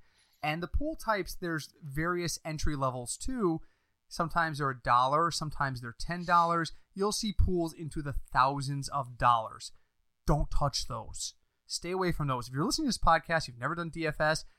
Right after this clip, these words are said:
and you think, "I'm gonna put a thousand dollars into a double up or a fifty fifty, and I'm gonna be set for the rest of the year," don't do that. It's a bad idea.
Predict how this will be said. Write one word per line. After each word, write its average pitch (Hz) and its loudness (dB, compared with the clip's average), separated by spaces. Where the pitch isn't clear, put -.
and 143 -4
you 127 -2
think, 131 -6
"I'm 143 2
gonna 185 0
put - 6
a - -20
thousand 143 6
dollars 139 6
into 123 -4
a 117 -10
double 131 0
up 147 6
or 139 2
a 113 0
fifty 143 -2
fifty, 135 -2
and 123 -6
I'm 127 0
gonna 135 -6
be 117 -12
set - -4
for 147 -2
the 135 -2
rest 127 0
of 127 -10
the 123 -12
year," 123 -4
don't 202 6
do 208 8
that. 90 -4
It's - -2
a 135 0
bad 135 0
idea. 123 -8